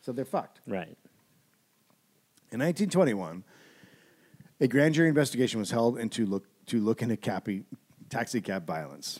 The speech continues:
Speaker 2: Okay.
Speaker 1: It noted that Yellow Cab had eleven hundred taxis.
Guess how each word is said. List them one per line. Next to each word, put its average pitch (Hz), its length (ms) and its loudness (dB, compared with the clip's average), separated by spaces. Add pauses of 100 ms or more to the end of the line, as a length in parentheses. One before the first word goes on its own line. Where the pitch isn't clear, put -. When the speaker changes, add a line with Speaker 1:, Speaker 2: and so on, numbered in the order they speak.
Speaker 2:
Okay. 104 520 -6 (1500)
Speaker 1:
It 143 140 2
noted 233 300 6
that 247 100 2
Yellow 160 280 6
Cab 120 440 2
had 113 380 0
eleven 165 400 0
hundred 151 300 2
taxis. 87 680 -10